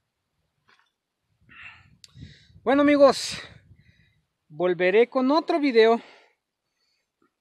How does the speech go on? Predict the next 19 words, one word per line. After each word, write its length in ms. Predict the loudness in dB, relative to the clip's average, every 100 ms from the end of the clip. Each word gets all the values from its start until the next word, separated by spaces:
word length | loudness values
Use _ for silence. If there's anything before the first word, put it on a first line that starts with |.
| _ _ _ _ -20 -20 -20 -20 -20 _ _ -20 _ _ _ _ _ _ _ -20 -20 _ -20 -20 _ _ _
Volveré 440 | -2 2 2 2
con 180 | 0 -2
la 120 | -2
segunda 500 | 0 -2 -2 0 0
parte. 680 | 2 2 2 -2 -4 -4 -4 -12 -20 _ _ _ _ _ _ _ _ _ _ _ _ _
Esta 220 | -8 -4
es 80 | -2
la 80 | -2
primera 300 | -2 -2 0
parte. 340 | -2 -2 -8
Volveré 460 | -4 -4 -2 -2 -2
con 140 | -2
la 80 | -4
segunda 280 | -4 -4 -2
parte, 260 | -4 -2
amigos. 680 | -4 -4 -4 -4 -4 -8 -18 _ _ _ _
Y 140 | -18 -2
quiero 240 | 0 0
enseñarles 680 | -2 -6 -4 -4 -2 -4